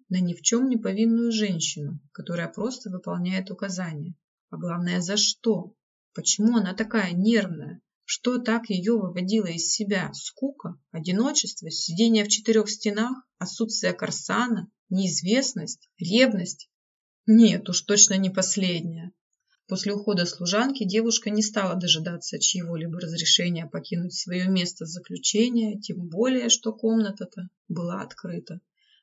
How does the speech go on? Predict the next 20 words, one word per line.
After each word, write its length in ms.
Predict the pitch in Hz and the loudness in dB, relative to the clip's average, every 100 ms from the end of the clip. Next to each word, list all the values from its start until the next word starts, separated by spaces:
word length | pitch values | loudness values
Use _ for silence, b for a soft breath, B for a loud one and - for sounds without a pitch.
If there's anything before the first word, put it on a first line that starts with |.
| - | -4
Вышла 280 | 233 269 202 | 0 2 0
наружу, 640 | 180 170 196 233 214 190 | 0 -2 -2 0 -2 -4
спустилась 720 | - - 165 - 165 165 160 | -10 -10 -8 -6 -6 -4 -6
вниз, 380 | - 175 196 208 | -4 -2 -2 -4
прошла 340 | - 208 - 180 | -6 -6 -4 -4
в 80 | |
гостиную. 800 | 170 170 - - 214 226 196 185 - _ _ _ | -4 -4 -4 -2 0 2 0 -6 -10 _ _ _
Пусто, 640 | 233 240 208 - - - - _ | -2 0 0 -6 -12 -14 -16 _
везде 400 | 185 214 220 233 | -2 0 2 2
пустота. 720 | 214 165 - 185 185 185 165 - _ _ _ _ _ | 0 -4 -8 -8 -6 -8 -8 -14 _ _ _ _ _
И 60 | - | 2
что 280 | - 190 | 4 4
она 160 | 233 240 | 0 2
надеялась 640 | 233 220 226 214 196 - | 0 2 2 2 0 -6
увидеть? 440 | 190 196 180 - _ _ _ _ _ | -6 -4 -6 -10 _ _ _ _ _
Прячущегося 920 | - 214 214 - - 180 175 - 180 | 4 6 6 6 4 2 0 0 -2
от 160 | 175 - | -4 -2
нее 240 | 190 202 | 0 0
Корсана? 720 | 202 190 - 208 220 190 165 - - | -2 -6 -2 0 0 -2 -8 -10 -6
Глупо. 600 | 175 185 180 175 - | -2 -2 -2 -6 -12